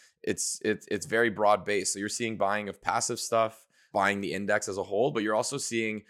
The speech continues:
factor E T Fs like the ones that we have here, like, buying high quality international stocks, which, you know, display above average margins, kind of maybe will navigate this, you know, f-, uh, I guess, how could I say this,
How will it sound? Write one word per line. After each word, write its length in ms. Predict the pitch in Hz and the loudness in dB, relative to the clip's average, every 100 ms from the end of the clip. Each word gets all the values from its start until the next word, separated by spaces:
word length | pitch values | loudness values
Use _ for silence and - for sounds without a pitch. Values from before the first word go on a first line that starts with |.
| - - | -20 -2
factor 500 | 95 107 - 101 - | 2 2 2 -2 -2
E 80 | 98 | -6
T 180 | - 101 | 0 2
Fs 280 | 95 - | 2 0
like 160 | 101 95 | -4 -4
the 80 | 104 | -2
ones 240 | 101 101 | -2 -4
that 80 | 80 | -6
we 180 | 101 107 | -4 -2
have 220 | 101 98 | -2 -4
here, 400 | - 95 95 95 _ _ - | -4 -2 -2 -4 _ _ -2
like, 200 | 98 90 | -2 2
buying 220 | 101 104 | 0 0
high 300 | - - 104 | -4 0 0
quality 640 | - 104 104 104 101 101 - - _ | 0 0 2 0 -2 -6 -10 -20 _
international 680 | 110 107 95 95 104 - 98 | 0 0 2 0 0 -6 -8
stocks, 420 | - 101 98 - | -2 0 0 -2
which, 260 | 92 - - | -8 -10 -12
you 100 | - | -6
know, 80 | 98 | -4
display 460 | 92 - 101 95 95 _ | -4 -6 -2 -2 -4 _
above 260 | 85 101 98 | -6 -2 2
average 320 | 101 98 92 | 2 0 -6
margins, 680 | 95 95 92 98 98 95 - _ _ | -4 -2 -2 -6 -10 -10 -14 _ _
kind 180 | - 104 | -2 -2
of 60 | 101 | 0
maybe 480 | 107 107 110 107 - - | 0 0 -2 -4 -10 -2
will 160 | 107 | -2
navigate 540 | 101 107 123 117 110 - | 2 2 2 0 -2 -2
this, 400 | 107 98 - - _ _ _ _ | -2 0 -4 -10 _ _ _ _
you 100 | - | -2
know, 220 | 101 92 92 | 0 0 -4
f-, 240 | - - - _ _ - | -16 -20 -20 _ _ -12
uh, 260 | 90 69 - | -10 -10 -10
I 60 | 110 | -6
guess, 560 | 107 113 - - - - | -4 -4 -6 -8 -12 -4
how 80 | 104 | -2
could 100 | 107 | 0
I 80 | 98 | -2
say 240 | - 101 | -2 -4
this, 240 | 98 95 | -2 -4